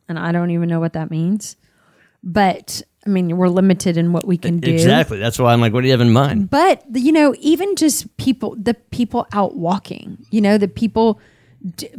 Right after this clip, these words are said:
Speaker 1: people are doing push-ups, you know, and sit-ups at home
Speaker 2: Yeah.
Speaker 1: because they can't go to the gym. I mean, I don't know. I just think that this, you know, we have every excuse why we can't do something. And I just think this is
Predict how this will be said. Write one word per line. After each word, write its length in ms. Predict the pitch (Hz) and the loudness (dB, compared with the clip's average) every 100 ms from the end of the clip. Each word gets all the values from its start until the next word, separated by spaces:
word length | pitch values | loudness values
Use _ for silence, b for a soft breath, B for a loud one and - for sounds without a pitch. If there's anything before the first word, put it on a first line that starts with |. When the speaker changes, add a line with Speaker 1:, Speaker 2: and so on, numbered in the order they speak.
| - | -6
Speaker 1:
people 220 | - 220 269 | -2 2 2
are 60 | |
doing 220 | 240 220 | 4 2
push-ups, 800 | - - 294 220 165 - - - - | 0 -2 -2 0 -4 -6 -8 -8 -8
you 200 | - 208 | -4 0
know, 200 | 190 196 | 2 2
and 120 | 185 202 | 2 0
sit-ups 600 | - 254 170 - - - | 0 0 0 -4 -10 -6
at 160 | 202 - | -6 -2
home 320 | 190 185 160 | 2 2 0
Speaker 2:
Yeah. 40 | 165 | -2
Speaker 1:
because 520 | 127 113 185 170 - _ | 2 2 2 -2 -6 _
they 100 | 185 | -10
can't 240 | 180 214 - | -6 -6 -2
go 100 | 196 | -2
to 80 | 175 | 0
the 100 | 160 | -2
gym. 440 | 185 180 151 - - | -2 -2 -4 -12 -6
I 100 | 214 | -2
mean, 240 | 196 190 b b b b b _ _ _ | -2 -4 b b b b b _ _ _
I 120 | 185 269 | -4 0
don't 140 | 254 | 2
know. 260 | 175 208 - | 2 2 2
I 140 | 226 | 0
just 320 | 214 233 240 - | 0 0 -2 0
think 220 | 226 - | -2 -2
that 260 | 214 208 - | -2 -2 -2
this, 520 | 185 214 214 - - _ _ _ _ _ _ _ | -6 -2 -2 -2 -6 _ _ _ _ _ _ _
you 120 | 214 | -2
know, 40 | 202 | 0
we 180 | 226 254 | 4 4
have 220 | 240 240 - - | 2 0 -6 -4
every 380 | 226 208 254 240 | -4 -2 -4 -4
excuse 680 | - 180 - - 202 202 | -8 -8 -8 -4 -2 -2
why 140 | 170 170 | -2 -2
we 120 | 165 | -2
can't 600 | - - 190 190 - - - _ 170 | -6 -4 -2 -2 -6 -16 -20 _ -4
do 220 | 226 233 | 2 2
something. 420 | - 247 262 262 | 2 0 2 2
And 100 | 196 | 2
I 80 | 175 | 0
just 220 | 175 190 | -2 -4
think 180 | 190 185 | -4 -6
this 180 | 190 175 | -6 -4
is 180 | 180 | -4